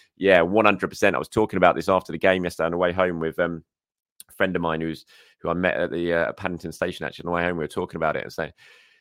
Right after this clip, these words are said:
"It's so important Arsenal go and back this victory up now by winning at West Ham."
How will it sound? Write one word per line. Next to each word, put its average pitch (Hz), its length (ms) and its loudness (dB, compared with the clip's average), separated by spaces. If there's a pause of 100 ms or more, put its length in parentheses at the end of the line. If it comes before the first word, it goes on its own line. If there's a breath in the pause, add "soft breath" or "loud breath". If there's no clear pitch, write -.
(160 soft breath)
"It's - 220 -2
so 107 380 4
important 95 440 2
Arsenal 87 300 -2
go 82 160 0
and 80 100 -6
back - 200 0
this 87 180 -10
victory - 340 -6
up 85 140 -2
now 80 160 -2
by 80 140 -2
winning 82 260 -4
at 78 100 -6
West 78 200 -8
Ham." 76 320 -6